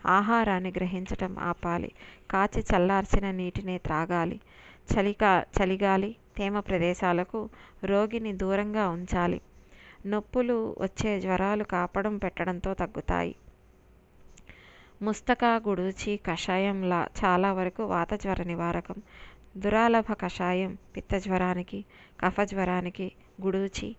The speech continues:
ఏరండ, సొంఠి, తిక్తక కషాయాలు బాగా పనిచేస్తాయి. సొంఠి, బాలక, పర్పట కషాయాలు కూడా జ్వర నివారణలే. అన్ని జ్వరాలకు త్రిఫల, పటోల, గుడూచి మంచి ఔషధాలు.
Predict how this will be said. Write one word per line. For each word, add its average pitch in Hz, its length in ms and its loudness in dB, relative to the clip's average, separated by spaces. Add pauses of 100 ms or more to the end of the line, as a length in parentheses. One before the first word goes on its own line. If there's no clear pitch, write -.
(320)
ఏరండ, 190 460 2 (220)
సొంఠి, 190 500 -6 (400)
తిక్తక - 420 -2 (220)
కషాయాలు 190 580 0
బాగా 180 320 2
పనిచేస్తాయి. 175 760 -2 (400)
సొంఠి, 202 520 0 (460)
బాలక, 190 480 4 (340)
పర్పట 196 440 0 (220)
కషాయాలు 185 600 0
కూడా 185 380 -2
జ్వర 180 260 4
నివారణలే. 175 680 0 (440)
అన్ని 220 260 4
జ్వరాలకు 208 600 0 (160)
త్రిఫల, 208 560 -2
పటోల, 190 500 -2 (280)
గుడూచి 190 540 -4
మంచి 196 380 -6
ఔషధాలు. 165 600 -4